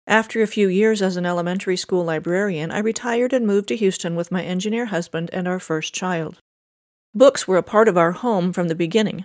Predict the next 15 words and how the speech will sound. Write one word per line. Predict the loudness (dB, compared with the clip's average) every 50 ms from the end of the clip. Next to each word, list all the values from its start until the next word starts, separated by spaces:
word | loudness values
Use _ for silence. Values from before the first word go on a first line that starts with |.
| -10 -4 -2
and | 0 0
as | 0 0 0
I | 0
went | 0 0 -2 -2 0 0
on | 0 0 0 -2
to | -4 -4
homeschool | -4 -4 -4 -4 -4 -2 0 0 0 2 2
eight | 0 0 0 -2 -4
children, | -4 -2 -2 -2 -2 -4 -6 -6 -4 -2
we | -4 -2
collected | 0 0 0 0 0 -2 -2 -4 -4 -2
more | -2 -2 0 0
and | 0 0
more | 0 -2 -2 -2
books, | -2 -2 -4 -4 -4 -8 -14